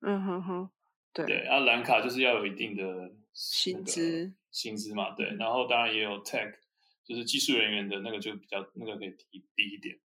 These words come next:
Speaker 1: 嗯哼哼，
Speaker 2: 对。
Speaker 1: 了解。
Speaker 2: 对啊，那拿永居，我就来想这件事，或是回，回亚洲，
Speaker 1: 嗯哼。
Speaker 2: 对啊。
Speaker 1: OK。
Speaker 2: 像刚刚讲的那些地方，什么越南、新加坡，或是你刚刚讲新加坡很贵，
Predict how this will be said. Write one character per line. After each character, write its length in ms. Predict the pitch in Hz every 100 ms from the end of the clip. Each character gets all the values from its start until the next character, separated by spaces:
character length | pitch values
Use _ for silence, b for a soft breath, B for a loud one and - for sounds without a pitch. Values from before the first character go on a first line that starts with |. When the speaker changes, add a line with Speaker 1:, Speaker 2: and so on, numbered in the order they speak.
| -
Speaker 1:
嗯 180 | 220 214
哼 160 | 196
哼， 240 | 196 190 190 _ _ _ _ -
Speaker 2:
对。 100 | 156
Speaker 1:
了 180 | 143 147
解。 160 | - -
Speaker 2:
对 100 | 113
啊， 260 | 104 90 - 110
那 200 | 113 113
拿 220 | 107 101
永 260 | 101 95 90
居， 640 | - 101 98 98 98 98
我 100 | 104
就 160 | 101 151
来 160 | 127
想 180 | 117 104
这 80 | 98
件 140 | 98
事， 140 | 95 - 127
或 120 | 123
是 100 | 127
回， 440 | 110 98 98 95 _ _ _
回 160 | - 117
亚 180 | 104 92
洲， 440 | - 92 92 92 _ _ -
Speaker 1:
嗯 160 | 202
哼。 60 | 196
Speaker 2:
对 100 | 185
啊。 140 | - - _ _ _
Speaker 1:
OK。 100 | 110
Speaker 2:
像 100 | 110
刚 140 | 107 107
刚 100 | 107
讲 200 | 98 87
的 80 | 90
那 120 | 98
些 180 | 98 95
地 140 | 98
方， 320 | 95 - - _ _
什 120 | -
么 320 | - 131 - _
越 140 | 117
南、 300 | 95 98 - - _ _ _
新 260 | - - 98
加 220 | 95 92
坡， 440 | 92 95 92 92 92 _ _
或 120 | 95
是 340 | 92 104 - - _
你 100 | 107
刚 100 | 104
刚 60 | 110
讲 120 | 101
新 160 | - 98
加 80 |
坡 140 | 95 101
很 100 | 95
贵， 140 | 113